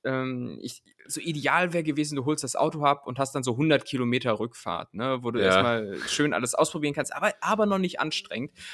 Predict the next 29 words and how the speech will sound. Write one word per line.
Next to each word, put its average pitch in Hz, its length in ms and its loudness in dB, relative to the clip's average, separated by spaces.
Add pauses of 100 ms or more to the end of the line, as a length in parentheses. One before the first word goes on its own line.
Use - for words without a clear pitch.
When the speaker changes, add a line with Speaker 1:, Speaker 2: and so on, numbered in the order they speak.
(160)
Speaker 1:
Aber 135 220 6
so 147 300 4
hab 143 140 6
ich 131 120 -2
dann, 131 460 0
dadurch, 127 260 4
dass - 300 -8
Freitagsverkehr - 920 2
war, 117 120 2
das 110 160 0
hab 120 80 0
ich 120 100 -10
natürlich 120 300 -2
auch 143 80 0
nicht 127 200 -2
bedacht, - 540 -2
ähm, 120 520 4 (260)
fünfeinhalb 160 580 4
Stunden 147 340 -2
gebraucht 101 460 4 (220)
für, - 260 12
für 143 80 12
den 117 100 10
Speaker 2:
<laughs> - 20 0
Speaker 1:
Rückweg. 131 400 2 (380)
Das 120 160 0
war 131 100 12
erstmal 147 260 6
eine 123 100 2